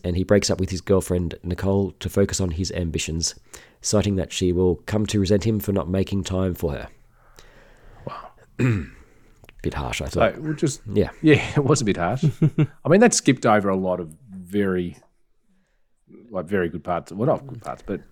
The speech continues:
Speaker 1: Parts.
Speaker 2: this
Speaker 3: Parts.
Speaker 2: skipped over this, uh,
Speaker 3: Yep.
Speaker 2: movie quite quickly.
Speaker 1: Uh,
Speaker 2: Um,
Speaker 1: yes.
Speaker 3: Well, I mean,
Speaker 2: I
Speaker 3: the, I don't know if you, we kinda, we talk about this now, but the, like,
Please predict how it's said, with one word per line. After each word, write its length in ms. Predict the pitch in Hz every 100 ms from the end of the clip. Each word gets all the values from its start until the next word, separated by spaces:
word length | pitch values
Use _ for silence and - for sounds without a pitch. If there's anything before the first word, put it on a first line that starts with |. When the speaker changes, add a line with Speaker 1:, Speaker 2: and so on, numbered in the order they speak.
| -
Speaker 1:
Parts. 300 | 82 - -
Speaker 2:
this 100 | 123
Speaker 3:
Parts. 480 | - - 98 98 -
Speaker 2:
skipped 300 | - 151 -
over 200 | 95 82
this, 220 | 82 -
uh, 120 | 87 78
Speaker 3:
Yep. 120 | 82
Speaker 2:
movie 280 | 90 82 82
quite 260 | 95 82
quickly. 460 | - - 95 85 80 _ _ -
Speaker 1:
Uh, 140 | 78 65
Speaker 2:
Um, 500 | - 107 95 92 85 - _ _ _ _ -
Speaker 1:
yes. 280 | 107 85 - - _ _ -
Speaker 3:
Well, 240 | 311 349
I 40 | 262
mean, 280 | 277 269 254
Speaker 2:
I 40 |
Speaker 3:
the, 440 | 196 220 220 214 - - - _ -
I 60 | 208
don't 120 | 220
know 80 | 156
if 160 | 120
you, 80 | 110
we 140 | 101 104
kinda, 320 | - 113 98 95
we 100 | 101
talk 160 | 110
about 160 | 95 92
this 160 | 90
now, 260 | 110 113 127
but 120 | 110
the, 280 | 110 113 110 - - - _
like, 200 | 147 123